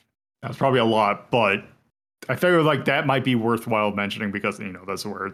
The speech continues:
Seed Bearer takes place. Uh, U S at that point, um,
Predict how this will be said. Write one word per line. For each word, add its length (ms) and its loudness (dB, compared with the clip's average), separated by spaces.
Seed 180 -2
Bearer 180 -2
takes 220 -6
place. 280 0
Uh, 420 4
U 300 4
S 200 2
at 100 0
that 200 0
point, 340 -2
um, 720 0